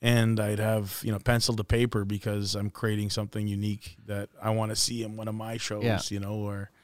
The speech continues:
Speaker 1: whatever you can draw your
Speaker 2: Any kind of
Speaker 1: inspiration from.
Speaker 2: performance. When I was younger, uh, I, I'm a closet drummer. So I, I would still say I'm, I'm, I'm at the beginning stages of learning how to drum through my whole life.
Speaker 1: <laughs>
Speaker 2: And I used to go see these, what they would call these drum clinics. So they, um,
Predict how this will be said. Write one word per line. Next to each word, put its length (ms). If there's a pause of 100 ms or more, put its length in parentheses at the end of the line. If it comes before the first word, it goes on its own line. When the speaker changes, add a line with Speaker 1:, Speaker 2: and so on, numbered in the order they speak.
(460)
Speaker 1:
whatever 380
you 120
can 200
draw 220
your 180
Speaker 2:
Any 160
kind 180
of 60
Speaker 1:
inspiration 20
from. 120
Speaker 2:
performance. 480 (280)
When 140
I 100
was 320
younger, 640
uh, 120 (100)
I, 120 (400)
I'm 140
a 60
closet 640
drummer. 460 (180)
So 320
I, 160 (160)
I 160
would 220
still 280
say 340
I'm, 220
I'm, 260
I'm 260
at 180
the 80
beginning 400
stages 460
of 60
learning 320
how 160
to 100
drum 340 (100)
through 140
my 160
whole 180
life. 360
Speaker 1:
<laughs> 80
Speaker 2:
And 200
I 120
used 180
to 80
go 140
see 240
these, 400
what 160
they 100
would 120
call 160
these 160
drum 280
clinics. 460
So 100
they, 240
um, 460